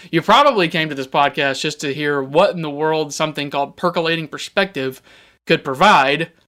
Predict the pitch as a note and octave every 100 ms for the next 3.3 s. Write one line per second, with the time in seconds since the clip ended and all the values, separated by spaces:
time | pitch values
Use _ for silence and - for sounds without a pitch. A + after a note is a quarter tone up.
0 | _ _ _ E3 D3 D3+ D3+ C#3+ D3+ A#3
1 | D4+ - E3+ D3 D3 _ - D3+ C#3 C3+
2 | C3+ C3 C3 D2+ - _ - - A#3+ G3
3 | D#3 F#3+ G3+